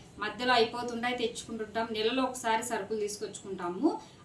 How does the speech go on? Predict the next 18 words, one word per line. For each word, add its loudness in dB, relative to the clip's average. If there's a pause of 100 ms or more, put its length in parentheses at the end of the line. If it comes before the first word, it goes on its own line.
అయిపోతాయి 0
మధ్యలో, 4
ఒక -4
ఇరవై -2
రోజులకో -2
పదహైదు 0
రోజులకో 0
అయిపోతాయి -2
మధ్యలో. 0
మధ్యలో -2
ఇంకా -8
నేను -2
అంగడికి 0
పోయినప్పుడో, -2
లేకుంటే -2
ఇంకా -4
మా 2
ఆయన 0